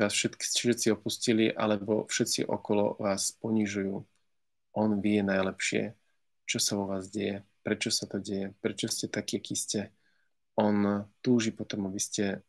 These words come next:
žili naozaj šťastným životom. Ak aj všetci dookola sú takíto, a, že vám neveria a že vás vidia ako veľmi zlého človeka, tak máte šancu odísť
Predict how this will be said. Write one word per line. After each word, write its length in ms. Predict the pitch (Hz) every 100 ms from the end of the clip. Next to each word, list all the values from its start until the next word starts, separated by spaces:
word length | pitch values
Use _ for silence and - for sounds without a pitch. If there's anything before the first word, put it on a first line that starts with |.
| _ -
žili 320 | 101 110 101
naozaj 400 | 98 104 101 95
šťastným 600 | - - 107 - - 101
životom. 520 | 107 98 101 - - - _ _ _ _ _ _
Ak 280 | - 104 -
aj 440 | - 104 104 104 -
všetci 360 | 123 110 104
dookola 360 | 104 101 107 98
sú 200 | - 104
takíto, 640 | - 95 107 - 101 101 _ -
a, 560 | 104 98 98 101 98 113 _ _ _ _ _
že 160 | 120 107
vám 120 | 101
neveria 520 | 107 107 107 101 98 - _ _ _ _ _ -
a 40 | 107
že 120 | 104
vás 160 | 98
vidia 320 | 104 104 101 95
ako 320 | 104 98 98
veľmi 240 | 104 101
zlého 360 | 98 104 107 107
človeka, 440 | - 104 98 - -
tak 200 | 104 -
máte 280 | 107 107 110
šancu 400 | 110 107 - 123
odísť 560 | 110 110 113 - -